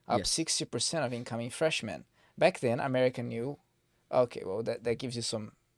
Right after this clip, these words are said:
Speaker 1: explanations. American
Speaker 2: Yes.
Speaker 1: knew why women were outnumbered, sexist policies and social mores kept women on the sidelines. Allegedly.
Speaker 2: So, here's what I think.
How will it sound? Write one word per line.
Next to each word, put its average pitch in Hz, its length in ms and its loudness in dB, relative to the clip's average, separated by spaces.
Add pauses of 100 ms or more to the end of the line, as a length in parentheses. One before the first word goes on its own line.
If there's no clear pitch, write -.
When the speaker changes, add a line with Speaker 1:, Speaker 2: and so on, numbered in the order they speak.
(140)
Speaker 1:
explanations. 113 720 -6 (460)
American 170 300 8
Speaker 2:
Yes. 147 80 0
Speaker 1:
knew 143 160 2
why 131 140 8
women 127 400 2
were 113 180 2
outnumbered, 117 400 4
sexist - 520 -2
policies 120 440 0
and 117 120 -6
social 110 480 -4 (580)
mores 117 420 4
kept - 260 -2
women 107 220 -4
on 117 120 -8
the - 60 -6
sidelines. 85 640 -4 (600)
Allegedly. 147 580 4 (560)
Speaker 2:
So, 127 340 -2 (1700)
here's 147 240 -2
what 135 120 4
I 110 40 2
think. 95 240 -4